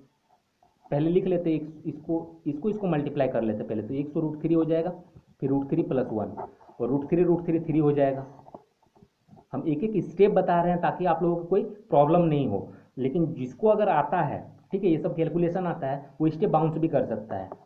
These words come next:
तो देखिए, इससे इसको multiply करेंगे तो क्या होगा, हंड्रेड है, root three into root three three होगा,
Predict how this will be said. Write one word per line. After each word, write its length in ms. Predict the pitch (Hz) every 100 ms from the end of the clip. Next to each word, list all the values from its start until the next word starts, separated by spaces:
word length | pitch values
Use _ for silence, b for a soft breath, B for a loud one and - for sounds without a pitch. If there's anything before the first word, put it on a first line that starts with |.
| - _ _ _ _ _ _ _ -
तो 60 |
देखिए, 300 | 139 214 202
इससे 240 | 160 - 196
इसको 180 | 185 190
multiply 460 | 165 160 160 175
करेंगे 280 | 160 127 135
तो 120 | 139
क्या 140 | - 190
होगा, 260 | 131 107 - - _ _ _ _ _
हंड्रेड 380 | 127 139 190 185
है, 80 | 147
root 220 | 147 -
three 160 | 165
into 180 | 196 185
root 200 | 180 170
three 140 | 139 123
three 180 | - 175
होगा, 240 | 180 185